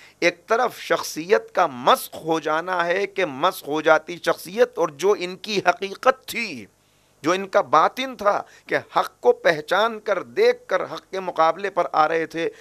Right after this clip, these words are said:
जो आज इस मॉडर्न एज में हो रहा है कि आज भी क्या आप ये समझते हैं कि जो अहले किताब हैं वो नबी को पहचानते नहीं हैं? कुरान करीम ने बता दिया, अपने बेटों से ज़्यादा जानते हैं।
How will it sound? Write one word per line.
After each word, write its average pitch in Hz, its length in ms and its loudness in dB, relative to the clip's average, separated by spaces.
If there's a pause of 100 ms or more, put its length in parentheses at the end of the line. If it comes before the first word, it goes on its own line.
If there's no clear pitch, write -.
(200)
जो 160 80 -4
आज 170 500 2
इस 175 200 -8
मॉडर्न 156 600 0
एज 165 340 0
में 170 160 -8
हो 151 340 2
रहा 151 320 4
है 165 380 2 (400)
कि 156 60 -2 (160)
आज 147 360 2
भी 185 380 -6
क्या 156 220 0
आप 151 380 2
ये 170 140 -4
समझते 131 600 0
हैं 156 320 -2 (280)
कि 165 100 0
जो 160 120 0
अहले 147 380 2
किताब 156 480 2
हैं 180 380 0
वो 123 160 -4
नबी 147 300 -2
को 202 140 4
पहचानते 143 800 2
नहीं 254 280 -4
हैं? - 120 -4 (420)
कुरान 131 420 2
करीम 143 320 -6
ने 180 160 0
बता 139 360 4
दिया, 202 240 2
अपने 196 340 -4
बेटों 185 480 4
से 233 120 0
ज़्यादा 240 280 4
जानते 202 440 -2
हैं। 131 400 -12